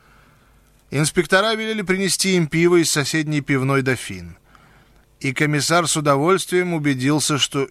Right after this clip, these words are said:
и его при этом не забыли. «А знаете, патрон,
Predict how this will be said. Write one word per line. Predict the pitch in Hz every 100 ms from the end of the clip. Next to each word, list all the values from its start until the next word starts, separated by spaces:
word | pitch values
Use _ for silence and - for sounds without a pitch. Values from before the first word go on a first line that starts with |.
| -
и | 143
его | 135 123 110 120
при | 131 123
этом | 120 107 104
не | 104
забыли. | 98 92 82 78 - - _ _ _ _ _ _ _ _ _ _ -
«А | 117
знаете, | 131 240 156
патрон, | - 240 196 139 95